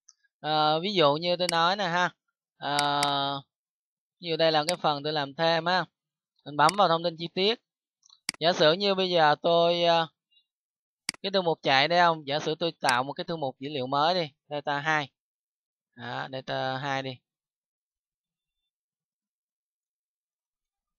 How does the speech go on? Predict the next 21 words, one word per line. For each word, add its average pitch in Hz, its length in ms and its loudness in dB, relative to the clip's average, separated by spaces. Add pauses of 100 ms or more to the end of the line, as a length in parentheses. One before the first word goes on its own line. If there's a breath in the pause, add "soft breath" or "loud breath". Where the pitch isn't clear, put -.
(300)
Bây 170 100 -6
giờ 160 160 4
tôi 180 160 -2
muốn 180 280 2
là 147 640 6 (600)
tôi 170 100 -4
chọn 139 300 2
lại 143 140 -2
nơi 160 140 -2
lưu 160 280 2
nè, 135 140 -8 (500)
là 135 180 -2
data 151 300 -2
hai. 151 300 -4 (840)
Ok. 143 200 -8 (840)
À, 151 120 -6
chưa 156 180 -4
có 165 80 0
gì 156 240 -2
đúng 147 100 0
không? 160 200 2